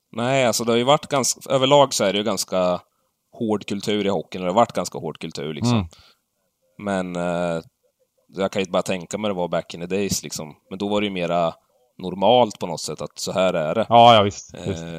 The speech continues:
Speaker 1: just det här med det hå-, hårda och, liksom, jag kan ju bara tänka mig de gjorde, eh, tidigt i Kanada och Sovjetunionen, liksom, mot spelarna. De blev väl totalt slaktade, liksom, om de inte sprang eller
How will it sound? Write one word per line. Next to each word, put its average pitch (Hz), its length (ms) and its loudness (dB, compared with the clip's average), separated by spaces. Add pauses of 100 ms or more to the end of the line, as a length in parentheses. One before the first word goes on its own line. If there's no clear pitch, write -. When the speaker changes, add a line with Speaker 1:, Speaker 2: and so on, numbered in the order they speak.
(100)
Speaker 1:
just 107 220 -4
det 90 60 2
här 92 80 2
med 82 160 -6
det 90 40 -2
hå-, 98 300 -4
hårda 98 460 0
och, 90 280 -4
liksom, 82 340 -10 (120)
jag - 100 -14
kan 98 100 -8
ju 85 40 -18
bara 87 80 -6
tänka 90 340 -10
mig 101 100 -8
de 98 120 -8
gjorde, 85 340 -6 (680)
eh, 80 240 -16
tidigt 90 360 -6
i 87 60 -8
Kanada 85 440 -4
och 87 80 -6
Sovjetunionen, 87 840 -6
liksom, 87 200 -10
mot 82 80 -12
spelarna. 82 380 -8
De 87 100 -8
blev 87 120 -6
väl 85 80 -8
totalt 82 280 -8
slaktade, 92 460 -6
liksom, 82 240 -10
om 82 60 -14
de 82 120 -14
inte 80 160 -14
sprang 80 340 -12
eller 80 200 -12